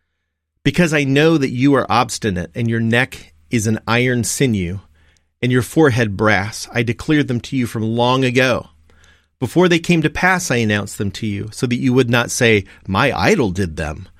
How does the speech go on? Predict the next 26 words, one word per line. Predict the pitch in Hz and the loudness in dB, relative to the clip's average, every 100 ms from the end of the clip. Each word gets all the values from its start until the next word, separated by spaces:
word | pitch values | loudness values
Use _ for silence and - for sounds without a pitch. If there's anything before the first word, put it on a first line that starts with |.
| _ _ | _ _
My | 117 | -2
carved | 107 143 165 120 | 0 2 2 2
image | 135 170 139 92 107 | 0 2 2 0 -2
and | 104 | -2
my | 107 | -2
cast | 139 139 123 | 0 -2 -2
image | - 151 110 - | 0 2 2 -2
commanded | 117 104 156 127 85 | 0 2 2 0 -4
them." | 67 50 - _ _ _ _ _ _ _ _ _ _ _ _ _ _ _ _ - | -10 -14 -20 _ _ _ _ _ _ _ _ _ _ _ _ _ _ _ _ 0
You | 185 | 0
have | 254 | 0
heard, | - 196 165 143 151 | 2 4 4 0 -4
now | 127 143 151 160 | 0 2 2 -2
see | - 196 202 | 0 2 2
all | 123 117 | 2 2
this. | 87 - - - - _ _ _ _ _ _ _ | 0 -4 -8 -10 -14 _ _ _ _ _ _ _
And | 151 135 | -2 4
will | 160 | 4
you | 160 165 | 6 4
not | 127 120 135 117 | 4 2 0 -2
declare | 123 - 117 131 | -6 -2 -2 0
it? | 202 - - _ _ _ _ _ _ _ _ _ | -2 -10 -20 _ _ _ _ _ _ _ _ _
From | - 127 | 0 2
this | 208 - | 2 4
time | 180 180 | 2 2
forward, | 170 - 170 160 160 156 | 0 0 2 2 0 -4